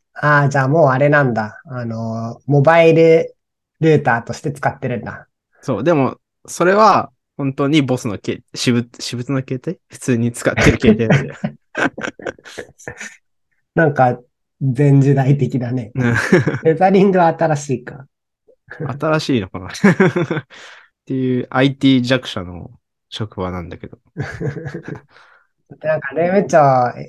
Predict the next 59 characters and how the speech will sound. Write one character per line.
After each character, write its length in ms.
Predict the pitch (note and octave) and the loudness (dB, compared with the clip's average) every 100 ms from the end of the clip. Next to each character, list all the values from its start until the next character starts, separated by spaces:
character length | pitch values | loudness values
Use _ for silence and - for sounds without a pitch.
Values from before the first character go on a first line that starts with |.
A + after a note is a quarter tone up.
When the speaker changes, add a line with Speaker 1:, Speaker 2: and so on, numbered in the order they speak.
| A#2 | -14
Speaker 1:
Excel 360 | G2 E3 E3 | -6 -2 0
と 80 | - | 2
か 140 | D3 | 2
で 120 | A#2 C#3 | 0 -2
き 140 | - | -6
て 320 | - A#2 A2+ | -12 -10 -8
重 220 | - C#3+ | -4 -4
宝 180 | B2 B2 | -2 -6
さ 140 | - A#2+ | -6 -6
れ 100 | A2 | -6
て 140 | A#2+ | -6
る 60 | B2+ | -6
っ 20 | |
て 60 | - | -6
言 100 | A2 | -10
っ 20 | |
て 80 | - | -8
た 120 | A#2 | -8
も 100 | G#2+ | -8
ん 60 | G#2+ | -12
ね。 180 | A2+ - - - - _ | -16 -18 -20 -20 -20 _
Speaker 2:
そ 140 | - | -6
う 40 | A#2+ | -4
そ 180 | A#2 G2+ | -2 -2
う。 40 | |
あ 120 | A#2 | -2
の、 160 | A#2 A#2 | 0 0
平 260 | B2 G3 F#3+ | 4 4 4
均 320 | F#3+ F#3 E3 | 2 2 2
出 120 | E3 | 0
せ 120 | D#3 | 0
た 140 | A#2+ G2 | -2 -4
ら 280 | F#2+ F2+ - _ | -8 -12 -18 _
や 120 | A#2 A#2 | -4 -2
る 100 | A2+ | 0
や 100 | F#2 | -2
ん 20 | |
っ 40 | |
て 120 | - | -8
な 80 | F#2+ | -8
る 80 | F#2 | -8
か 100 | - | -10
ら。 120 | F#2 A2 G2 - D3 D#3+ C#3+ D#3+ D3+ | -4 -4 0 2 2 0 -2 -2 -2
Speaker 1:
<laughs> 800 | - D3+ D3+ C#3 - - - B2 | 0 0 0 -10 -14 -18 -10 -4
い 140 | A#2+ | -2
い 40 | |
職 320 | A2 A#2+ G#2+ A#2 | -2 -6 -4 -4
場 140 | A#2+ | -2
で 160 | A#2 A2 | -4 -6
す。 400 | - - - G2+ G2+ - - - _ _ _ - - - C#3 _ _ - _ _ _ | -10 -18 -20 -20 -20 -20 -20 -20 _ _ _ -10 -10 -12 -14 _ _ -20 _ _ _
Speaker 2:
で、 60 | A2+ | -12
ま 260 | G#2+ G2+ F#2+ | -10 -10 -12
あ、 20 | - - - | -14 -16 -18
そ 200 | - B2 | -10 -8
ん 140 | A2 A2 | -4 -2
な 320 | A#2 - - _ _ | 0 -2 -6 _ _
職 320 | - - A#2+ A2+ | -18 -14 -8 -4
場 200 | A2+ A2 | -4 -4
に 320 | A2 G#2+ | -6 -10